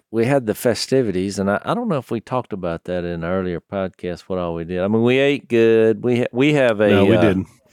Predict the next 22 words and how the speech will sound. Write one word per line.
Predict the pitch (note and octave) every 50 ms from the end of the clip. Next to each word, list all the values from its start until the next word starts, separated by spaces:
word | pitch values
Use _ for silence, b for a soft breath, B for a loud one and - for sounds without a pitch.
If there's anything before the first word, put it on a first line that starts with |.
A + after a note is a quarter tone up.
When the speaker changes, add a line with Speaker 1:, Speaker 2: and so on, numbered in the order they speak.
| B B B B B B
Speaker 1:
we | - A#2 D3+ F3 E3+
have | D#3 D3 C3+ B2 A2+ G2+ G#2+
a, | G2+ F#2+ F#2 F#2 F2+ F2 D#2+ - - - _ _ _ _ _ _ _ _ _ _ _ _ _ _ _ _ _ _ -
I | G2+
guess, | G#2 B2+ A#2 - -
a | -
Cajun | - - - A2+ A2+ B2+ A#2+ A#2 B2 B2+ B2+ A#2
Christmas | - - C3+ C3 B2 - - - B2 A#2 A2 - -
as | G2 -
far | - - A2 G2+ F#2
as | E2+ -
food, | - - - A#2 A#2 A#2 A#2+ A#2+ A2+ A2 - _
'cause | - G#2+ F#2
we | G2 A2+ A2+
have | G#2 G#2+ G2+ F#2
shrimp. | - - - - A2+ A2 A2+ A2 G#2+ -
What | - - C3 B2+ A#2
we | A2 G2+
have? | F#2+ E2+ E2
We | F2+ F#2+
had | F#2 E2 - -
sh-, | -